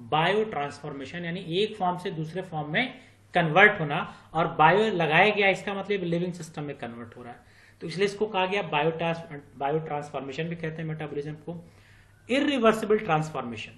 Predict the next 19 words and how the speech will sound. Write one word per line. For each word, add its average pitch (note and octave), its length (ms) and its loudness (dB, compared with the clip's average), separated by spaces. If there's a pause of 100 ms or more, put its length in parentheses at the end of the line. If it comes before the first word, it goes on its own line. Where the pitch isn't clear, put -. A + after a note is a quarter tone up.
(280)
of E3 100 2 (220)
parent G#3 400 2
compound E3+ 400 -4
into E3 220 -6
the E3+ 120 -6
daughter A#2+ 300 -8
metabolites, A#2+ 760 -16 (560)
यानी F#3 160 4
पैरा-, G3 440 4
parent A3+ 340 4
compound E3+ 400 0
अगर D#3+ 160 0
आपने D3+ 260 -2
लिया, D3 180 -2
पीसीएम D#3+ 500 -4
अगर C#3 140 -4
आपने B2+ 240 -8
लिया, A#2+ 200 -10
paracetamol, C3 760 -12